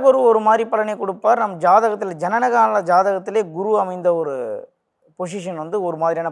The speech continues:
பலனை கொடுக்கும். இது ரெண்டும் ஒரே மாதிரியான பலனை கொடுக்காது. அப்போ இந்த தனுசு ராசியிலே இப்பொழுது திருமண மதம் மாறி, ஜாதி மாறி திருமணத்திற்கு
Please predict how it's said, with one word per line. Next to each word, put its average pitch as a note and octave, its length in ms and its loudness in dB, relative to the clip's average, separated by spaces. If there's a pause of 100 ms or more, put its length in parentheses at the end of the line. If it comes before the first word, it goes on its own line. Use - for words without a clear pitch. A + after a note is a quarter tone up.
பலனை D#3 300 -6
கொடுக்கும். F#2+ 280 -18 (120)
இது B2 160 -10
ரெண்டும் F#3 300 -4
ஒரே G#3 180 0
மாதிரியான E3+ 380 -2
பலனை D#3+ 280 -6
கொடுக்காது. C3+ 340 -14 (1040)
அப்போ A#3 200 6 (1400)
இந்த C4+ 160 6 (1040)
தனுசு E4+ 460 4
ராசியிலே B3+ 640 6 (140)
இப்பொழுது A#3+ 340 0 (180)
திருமண C#4+ 280 2 (140)
மதம் C#4 320 4
மாறி, B3+ 340 4 (1200)
ஜாதி C4+ 460 8
மாறி A3 260 6 (160)
திருமணத்திற்கு A#3+ 680 -2